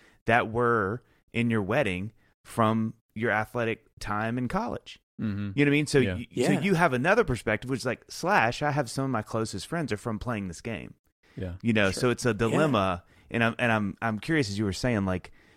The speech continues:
Speaker 1: how do you make, you know, as a parent, as a dad, and you don't have to worry about the shit, but in assuming that does happen, or even, you know, with your daughter, where it's like, she wants to play soccer and she's really good,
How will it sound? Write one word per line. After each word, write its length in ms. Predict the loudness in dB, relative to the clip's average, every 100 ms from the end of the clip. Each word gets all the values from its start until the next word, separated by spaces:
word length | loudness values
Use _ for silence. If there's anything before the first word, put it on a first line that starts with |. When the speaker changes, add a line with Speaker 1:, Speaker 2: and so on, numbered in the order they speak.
| _
Speaker 1:
how 160 | 2 4
do 80 | 6
you 140 | 4
make, 320 | 4 2 0 -2
you 120 | -2
know, 100 | -2
as 80 | -2
a 40 |
parent, 500 | -2 2 2 4 2
as 100 | 0
a 60 | -4
dad, 460 | 0 2 2 0 -2
and 260 | -6 -6
you 80 | -4
don't 80 | -4
have 80 | -6
to 80 | -4
worry 80 | -4
about 140 | -6
the 40 | -6
shit, 300 | -2 -2 -2
but 100 | -6
in 160 | -6 -8
assuming 400 | -8 -4 -4 -4
that 180 | -8 -6
does 260 | -4 -4
happen, 300 | -4 -6 -4
or 60 | 0
even, 300 | 2 2 0 0
you 100 | 0
know, 100 | 2
with 220 | 0 -2
your 60 | 0
daughter, 320 | 2 2 0
where 240 | -2 -2
it's 180 | -2 -2
like, 240 | -2 -2 -10 -20 -8
she 160 | 2
wants 220 | 4 4 4
to 60 |
play 120 | 4
soccer 380 | 4 2 -2 -2
and 120 | -4
she's 180 | -4 -2
really 200 | -2 -2
good, 460 | 0 2 4 2